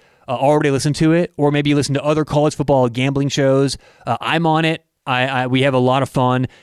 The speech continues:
And it's not just college football. We do some pop culture. We do some, like, movie reviews. There's trivia, a whole bunch of fun stuff, right? But, uh, so I highly recommend it. It's called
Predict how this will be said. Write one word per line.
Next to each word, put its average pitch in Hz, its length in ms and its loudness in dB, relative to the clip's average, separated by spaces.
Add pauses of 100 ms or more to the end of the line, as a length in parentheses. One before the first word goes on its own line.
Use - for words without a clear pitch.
And 170 140 -2
it's 208 160 -2
not 190 220 0
just 151 180 -4
college 151 200 2
football. 147 540 2
We 147 120 0
do - 20 -2
some 135 120 -2
pop 110 220 -4
culture. 143 640 2 (200)
We 139 100 0
do 143 100 0
some, 151 160 -2
like, 123 220 -2
movie 170 360 2
reviews. 170 460 4
There's - 160 -8
trivia, 170 400 0
a 180 40 0
whole 226 120 0
bunch 196 180 0
of 123 80 -6
fun 120 220 -2
stuff, 98 320 -4
right? 113 260 0 (300)
But, 110 260 0
uh, 107 200 2
so 165 100 0
I 208 80 2
highly 175 220 2
recommend 127 380 0
it. 123 80 -6
It's 123 120 -10
called 120 300 -2